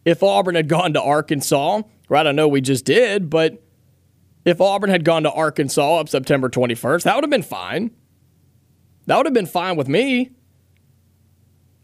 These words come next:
And then you have those three road games in a row. Thankfully, there's a bye week in there. But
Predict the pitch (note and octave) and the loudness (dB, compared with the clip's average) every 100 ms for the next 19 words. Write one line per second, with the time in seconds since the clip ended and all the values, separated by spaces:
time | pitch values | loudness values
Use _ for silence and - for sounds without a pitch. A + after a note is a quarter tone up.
0 | _ _ - F#3 C4+ D#4+ C4+ A#3 G#3 G3+ | _ _ -2 0 2 2 2 2 0 0
1 | G#3+ A3 A#3 F#3 G#3+ D4 G3+ F3+ E3 D#3+ | 0 0 2 2 2 2 2 0 0 0
2 | F3 D#3+ G3 F3 D#3+ F3+ B3+ A#3+ G3+ E3+ | 0 2 2 2 0 -2 0 0 2 2
3 | D#3+ C3 D#3 G3+ G#3+ C#3 A2+ A2 F2+ E2 | 0 0 -2 -2 0 -2 -2 -6 -4 -6
4 | F2 C3+ _ _ _ _ _ _ - D#3+ | -6 -8 _ _ _ _ _ _ -2 -2